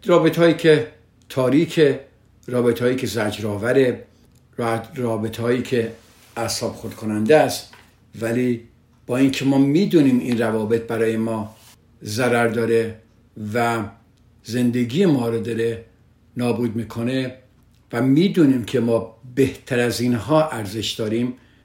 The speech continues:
و می‌تونیم روابط بهتری با کسان بهتری داشته باشیم، ولی متاسفانه گیر می‌کنیم. دلیل گیر کردن ما هم احساس گناه است. و خیلی جالبه،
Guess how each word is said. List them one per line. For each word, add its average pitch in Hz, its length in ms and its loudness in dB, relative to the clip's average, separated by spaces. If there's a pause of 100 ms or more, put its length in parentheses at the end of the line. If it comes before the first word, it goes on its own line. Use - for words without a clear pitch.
(280)
و 117 200 0
می‌تونیم 127 720 0
روابط 120 500 0
بهتری 127 720 2
با 110 200 -2
کسان 139 480 -2
بهتری 120 500 2
داشته 107 320 -6
باشیم، 147 520 -2 (540)
ولی 131 480 0 (500)
متاسفانه 120 840 -4
گیر 110 400 -4
می‌کنیم. 98 600 -12 (440)
دلیل 113 400 -2
گیر 107 260 -6
کردن 113 400 -2
ما 139 220 2
هم 135 200 -2 (200)
احساس 117 440 -4
گناه 101 380 -8
است. - 200 -16 (280)
و 123 60 -6
خیلی 160 320 4
جالبه، 113 480 -2